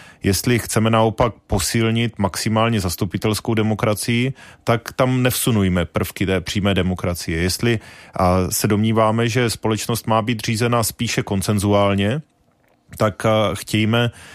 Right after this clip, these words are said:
a, chtějme demokracii, která jako toto dělá, která neudělá většinové rozhodnutí, ale která počká na souhlas úplně všech důležitých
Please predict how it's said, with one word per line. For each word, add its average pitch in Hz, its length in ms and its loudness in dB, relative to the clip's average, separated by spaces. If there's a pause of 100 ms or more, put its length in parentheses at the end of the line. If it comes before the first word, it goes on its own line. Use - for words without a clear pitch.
(180)
a, 101 220 2
chtějme 113 340 0
demokracii, 113 920 0
která 113 580 0 (160)
jako - 220 -10 (120)
toto 117 260 -2
dělá, 107 400 2
která 113 500 0
neudělá 110 580 0
většinové 101 560 0
rozhodnutí, 95 560 -2
ale 104 100 2
která 110 280 0
počká 117 360 -2
na 113 100 0
souhlas 113 400 -2
úplně 113 300 0
všech 104 200 -2
důležitých 110 640 -2